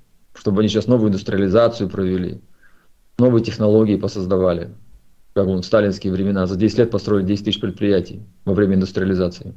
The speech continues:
Потому что им сердца зажгли. Люди поверили. Понимаете? Что значит сердца, сердца зажгли? Дух пробудили, мечту дали.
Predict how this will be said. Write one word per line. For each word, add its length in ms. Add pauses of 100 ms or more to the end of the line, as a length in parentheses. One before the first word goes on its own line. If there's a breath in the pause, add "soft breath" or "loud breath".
(120)
Потому 280
что 140
им 60
сердца 320
зажгли. 500 (380)
Люди 220
поверили. 640 (920)
Понимаете? 520
Что 120
значит 160
сердца, 320
сердца 360
зажгли? 340
Дух 300
пробудили, 500
мечту 420
дали. 420